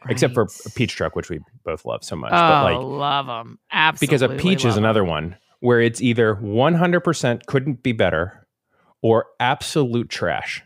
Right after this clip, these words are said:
Speaker 1: There is no fifty percent peach.
Speaker 2: Okay, so we didn't plan this, but this is a segue of all segues, because
Speaker 1: Okay.
Speaker 2: I am packing for vacation. I am
Speaker 1: Okay.
Speaker 2: on vacation next week,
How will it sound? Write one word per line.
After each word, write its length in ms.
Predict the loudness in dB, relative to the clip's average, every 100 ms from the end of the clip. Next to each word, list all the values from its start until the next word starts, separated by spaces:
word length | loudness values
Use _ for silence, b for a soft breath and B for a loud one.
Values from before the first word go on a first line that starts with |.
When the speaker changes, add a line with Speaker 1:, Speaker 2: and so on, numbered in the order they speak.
| _
Speaker 1:
There 280 | -6 0 4
is 240 | 4 4 4
no 340 | 4 4 4
fifty 340 | 2 -2 -2
percent 380 | -2 -2 -2 -4
peach. 380 | -8 -12 -12 -14 B B -4
Speaker 2:
Okay, 240 | 0 0
so 120 | 0 0
we 140 | 0
didn't 180 | 0 -2
plan 300 | 0 2 2
this, 180 | 0 -2
but 160 | -2
this 180 | 0 0
is 140 | 0
a 80 | 0
segue 920 | -2 -4 -4 2 2 4 4 4 2 2
of 120 | 4
all 160 | 4 4
segues, 680 | 2 0 2 -2 -4 -12 -8
because 720 | -6 0 4 4 4 2 -4 -12
Speaker 1:
Okay. 60 | b b 4
Speaker 2:
I 140 | 6
am 180 | 4 2
packing 400 | 2 2 0 -6
for 160 | -6
vacation. 680 | -4 -4 -2 -4 -4 -10 -12 -18 _ b b b 2
I 120 | 4
am 120 | 6
Speaker 1:
Okay. 60 | 4
Speaker 2:
on 100 | 4
vacation 500 | 0 0 -2 -2 -6
next 220 | -8 -8
week, 260 | -6 -6